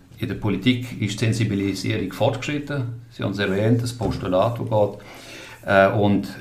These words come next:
mit dem, äh, möchte ich gerne im Namen von der Stiftung Zukunft.li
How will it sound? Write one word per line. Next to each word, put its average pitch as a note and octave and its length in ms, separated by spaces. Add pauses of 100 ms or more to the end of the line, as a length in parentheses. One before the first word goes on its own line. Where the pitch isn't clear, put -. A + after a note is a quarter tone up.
(160)
mit F#2 260
dem, C#3+ 380 (100)
äh, G#2 60
möchte G2 420
ich F#2 60
gerne F2+ 440 (180)
im F2+ 180
Namen F2+ 260
von F2 140
der F2+ 80
Stiftung - 500
Zukunft.li F#2 1040